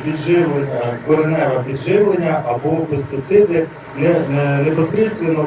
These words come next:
до кореневої системи рослин. Що нам це дає? У процесі вирощування рослин ми, е, в певні періоди вегетації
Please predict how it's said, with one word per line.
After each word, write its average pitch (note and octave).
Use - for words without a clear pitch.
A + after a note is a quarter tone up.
до F3+
кореневої D#3
системи C#3+
рослин. B2+
Що G3
нам F#3+
це E3+
дає? D#3
У -
процесі F3+
вирощування D#3
рослин E3+
ми, D3+
е, -
в B2
певні F3
періоди D#3
вегетації E3